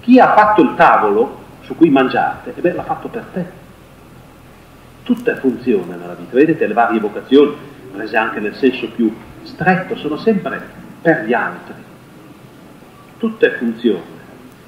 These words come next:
tutto è mestiere. E questa parola si è logorata col, ma viene da ministerium, che vuol dire fare di me quello che viene per gli altri.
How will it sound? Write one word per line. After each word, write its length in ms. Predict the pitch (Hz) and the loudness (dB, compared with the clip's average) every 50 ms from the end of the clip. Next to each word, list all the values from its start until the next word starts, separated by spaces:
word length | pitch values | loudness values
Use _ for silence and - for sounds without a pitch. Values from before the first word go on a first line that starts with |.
| - - - | -20 -14 -2
tutto 260 | - 269 - - - | 0 0 2 4 4
è 80 | 185 175 | 4 6
mestiere. 1040 | 175 180 175 - - - - 202 233 226 190 139 117 110 - 104 90 - - - - - - - - - - - - - - - | 6 4 2 2 -2 -4 -2 4 6 8 8 8 6 4 0 -2 -4 -6 -10 -16 -20 -20 -20 -20 -20 -20 -20 -20 -20 -20 -14 -8
E 400 | 131 131 127 123 127 131 131 123 117 | -4 -2 -2 0 0 -2 -4 -4 -6
questa 280 | - 156 - - 160 | -10 -12 -10 -10 -10
parola 400 | - - 156 156 185 180 151 156 | -4 -2 0 2 2 2 2 0
si 120 | - - 156 | -2 -2 0
è 40 | 135 | 2
logorata 540 | 135 135 131 147 156 180 175 - - - - - | 4 4 4 4 2 2 2 0 -2 -8 -6 -6
col, 140 | - - - - - - - - - - - - - 311 320 - 294 285 | -6 -6 -6 -8 -14 -20 -20 -20 -20 -20 -20 -20 -18 -18 -16 -12 -8 -4
ma 340 | 135 147 147 147 147 143 143 139 143 | -2 -2 -2 -2 -4 -4 -6 -4 2
viene 220 | 147 180 180 165 | 4 4 6 6
da 80 | 156 160 | 4 6
ministerium, 760 | 170 175 170 165 170 - - 196 202 175 143 127 113 110 - | 6 6 6 6 4 4 6 6 6 6 4 2 0 0 2
che 100 | - 151 | 0 2
vuol 140 | 151 165 165 | 2 0 0
dire 380 | 185 202 196 170 147 - - - - - - - - - - - - - - - - - - - - - - - - - - - - - - - - - - | 0 0 0 0 -2 -4 -6 -12 -20 -20 -20 -20 -20 -20 -20 -20 -20 -20 -20 -20 -20 -20 -20 -20 -20 -20 -20 -20 -20 -20 -20 -20 -20 -20 -20 -20 -20 -20 -12
fare 320 | - 214 220 208 214 190 | -4 -2 0 2 2 2
di 80 | 185 202 | 2 4
me 300 | 196 220 247 254 226 - | 4 4 4 4 2 2
quello 260 | - 214 214 214 196 196 | 2 4 6 6 6 4
che 120 | - 185 | 4 2
viene 400 | - 196 196 175 202 226 226 208 | 4 4 4 6 6 6 6 6
per 180 | 214 190 160 160 | 4 4 4 4
gli 80 | 180 | 4
altri. 420 | 196 175 143 - - - 131 110 | 4 4 4 2 -2 -6 -10 -12